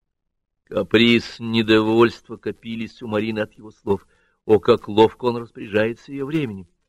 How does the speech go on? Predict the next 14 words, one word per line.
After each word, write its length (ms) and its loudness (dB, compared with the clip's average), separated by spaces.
Она 300 2
будто 440 0
кукла 420 -2
для 200 2
развлечения 720 -4
этому 260 -10
самоуверенному 1000 2
богачу, 540 -4
способному 480 -2
оплатить 400 -8
самолет, 560 -4
ресторан, 640 2
путешествие. 800 -8
Неужели 440 -10